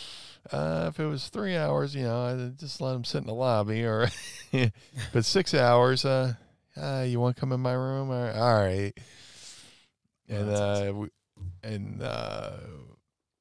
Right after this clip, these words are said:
Speaker 1: Mick finishes off the story. He's like, "I was W W F world champion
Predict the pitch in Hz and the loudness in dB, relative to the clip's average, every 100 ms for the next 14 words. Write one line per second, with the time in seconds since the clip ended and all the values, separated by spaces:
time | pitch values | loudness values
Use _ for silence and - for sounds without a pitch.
0 | _ 120 117 117 _ _ _ 127 123 - | _ -20 -20 -20 _ _ _ -2 0 0
1 | - 123 107 - 107 101 104 - 104 101 | 0 2 2 0 0 0 -4 -4 -4 -4
2 | 98 98 95 98 98 - 120 117 107 110 | -6 -6 -4 -6 -8 -8 -4 0 0 0
3 | 101 - 104 101 - 101 95 - 98 98 | -2 -4 -4 -4 -4 -6 -6 -6 -6 -8